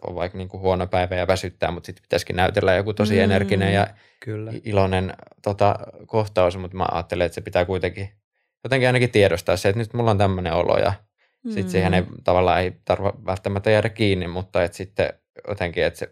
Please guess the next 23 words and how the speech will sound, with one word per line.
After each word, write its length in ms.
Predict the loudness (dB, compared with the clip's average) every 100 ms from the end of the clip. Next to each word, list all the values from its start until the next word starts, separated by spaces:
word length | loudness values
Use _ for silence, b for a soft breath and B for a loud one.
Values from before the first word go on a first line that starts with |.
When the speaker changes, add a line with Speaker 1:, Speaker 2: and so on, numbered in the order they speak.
| -14
Speaker 1:
kuitenkin 440 | -4 -2 -2 -2
lä-, 160 | -2 -2 -2
lähtee 340 | -4 -4 -6
aina 220 | -4 -6
siitä, 380 | -10 -14 -6 -6
että 200 | -4 -4
Speaker 2:
Mm. 360 | -6 -8 -16 -12
Speaker 1:
no 100 | -6
nyt 220 | -6 -4
on 100 | -4
tämmöstä 480 | 0 -2 -2 -10 -8
ja, 180 | -6 -6 _ _ _ _ _
ja 60 | -10
sit 140 | -10
Speaker 2:
Mm. 60 | -8
Speaker 1:
mä 100 | -4
lähden 240 | -4 -6
niinku 240 | -10 -12 -10
tekemään 360 | -10 -6 -6
sitä 260 | -6 -2 -2
Speaker 3:
Mm. 160 | -2 -6
Speaker 1:
työtä 300 | 0 0 0
siihen 400 | -4 -4 -4 -6